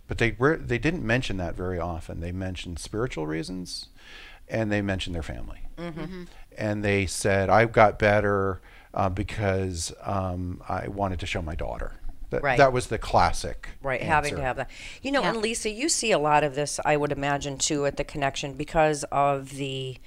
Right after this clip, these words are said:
Speaker 2: the drug abuse and the cycle of abuse. A lot of your programs, I would assume, kind of, you know, stem from that.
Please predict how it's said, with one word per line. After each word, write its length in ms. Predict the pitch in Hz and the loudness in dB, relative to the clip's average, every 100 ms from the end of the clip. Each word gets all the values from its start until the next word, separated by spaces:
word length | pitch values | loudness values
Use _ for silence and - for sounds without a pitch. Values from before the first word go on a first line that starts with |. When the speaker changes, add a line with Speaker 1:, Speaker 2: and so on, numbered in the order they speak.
| - - - - - | -20 -20 -20 -6 -2
Speaker 2:
the 80 | |
drug 320 | 151 165 160 160 | 2 6 6 4
abuse 500 | 139 143 139 - - | -2 -2 -2 -4 -6
and 180 | 143 | -4
the 60 | 139 | -4
cycle 500 | - 156 151 156 143 | 2 4 4 2 -4
of 80 | 135 | -4
abuse. 460 | 139 139 135 131 - | -8 -4 -6 -6 -4
A 80 | 147 | -2
lot 320 | 151 160 165 | 4 4 4
of 100 | 151 | 2
your 100 | 147 | -4
programs, 800 | 135 - 151 147 147 143 139 139 - | -4 0 0 0 -2 -2 -4 -8 0
I 140 | 147 | 0
would 140 | 139 135 | 2 -2
assume, 440 | 123 - 156 147 | -4 -2 -4 -6
kind 240 | - 151 | -6 -4
of, 140 | 127 117 - - - 170 | -4 -6 -18 -20 -10 -4
you 80 | |
know, 160 | 160 113 | -2 -2
stem 540 | - - - 170 165 160 | -2 -2 2 2 2 -2
from 280 | - 139 123 | -6 -6 -6
that. 300 | 117 - | -6 -6